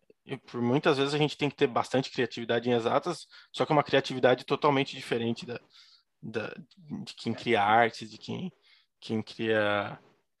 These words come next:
logos e, e trabalha com design, é, é uma criatividade diferente. Mas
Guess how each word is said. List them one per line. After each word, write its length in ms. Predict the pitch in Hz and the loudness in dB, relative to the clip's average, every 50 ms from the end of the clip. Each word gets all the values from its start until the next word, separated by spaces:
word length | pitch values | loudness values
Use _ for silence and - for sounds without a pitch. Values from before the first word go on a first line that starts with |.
| _ | _
logos 640 | 117 123 120 120 117 104 110 113 110 110 104 - - | -2 0 2 2 0 -2 -4 -6 -6 -6 -6 -8 -10
e, 280 | 120 113 110 98 95 120 | -8 -10 -10 -10 -10 -14
e 40 | |
trabalha 400 | 110 - - 120 107 113 110 110 | -16 -4 -4 -2 -2 -2 -4 -4
com 180 | - - 113 113 | -6 -4 -4 -4
design, 380 | 113 - 113 113 113 110 110 110 | -4 -2 -2 -2 0 -2 -2 -4
é, 140 | 110 - - - - - | -6 -10 -12 -14 -12 -12
é 120 | 120 113 - | -12 -6 -2
uma 140 | 127 120 113 | -2 -2 0
criatividade 540 | - 123 117 - - 123 117 117 117 117 | 0 -2 -2 -2 -4 -2 2 2 2 2
diferente. 600 | 113 - - - - 131 113 113 110 107 - - - _ _ _ - - - _ _ _ | 0 -4 -10 -2 -2 0 0 0 -2 -4 -8 -14 -20 _ _ _ -20 -20 -20 _ _ _
Mas 1400 | _ 123 120 113 113 120 123 127 131 131 135 131 131 131 131 131 131 131 127 127 127 127 123 123 - - - - | _ 0 2 2 4 6 6 6 6 6 6 4 4 2 2 2 0 0 0 0 0 -2 -4 -6 -8 -10 -12 -12